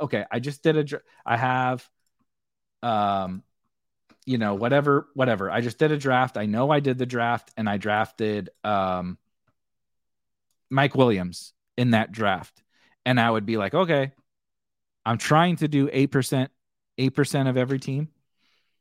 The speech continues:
or eight percent of every team, eight percent of every player." And so I'd be like, "Okay, what in my Mike Williams teams, like, actually look like?" And be like, "Let's,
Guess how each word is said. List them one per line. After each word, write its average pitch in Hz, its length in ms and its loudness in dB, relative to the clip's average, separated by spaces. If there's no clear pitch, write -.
or 120 160 -4
eight 113 140 -4
percent 92 240 -4
of 87 80 -6
every 90 160 -6
team, 90 240 -10
eight 127 100 4
percent 156 260 2
of 147 100 0
every 147 160 0
player." 143 340 -2
And 123 100 -8
so 131 80 -2
I'd 117 140 -2
be 107 80 -6
like, 104 140 -8
"Okay, 151 280 -8
what 143 220 -2
in 160 80 0
my 143 160 -2
Mike 131 300 -2
Williams 123 320 2
teams, 95 420 -2
like, 107 280 -6
actually 113 480 0
look 120 220 -4
like?" - 300 -18
And 120 100 2
be 113 120 6
like, 95 220 2
"Let's, - 400 0